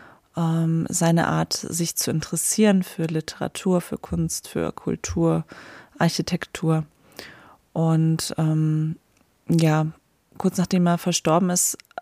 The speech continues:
hab ich auch so in mir den Wunsch verspürt, irgendwie das zusammenzufassen,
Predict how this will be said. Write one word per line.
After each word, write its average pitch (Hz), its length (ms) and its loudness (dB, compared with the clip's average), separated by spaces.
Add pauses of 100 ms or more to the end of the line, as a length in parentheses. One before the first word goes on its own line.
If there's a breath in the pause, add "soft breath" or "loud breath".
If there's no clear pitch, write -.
hab 175 260 -6
ich 202 240 0
auch 185 120 0
so - 140 -4
in 180 280 0
mir 190 380 2 (1300 loud breath)
den 180 280 4
Wunsch 226 260 2
verspürt, - 960 0 (800)
irgendwie 165 600 0 (580)
das 170 180 -2
zusammenzufassen, 247 1200 0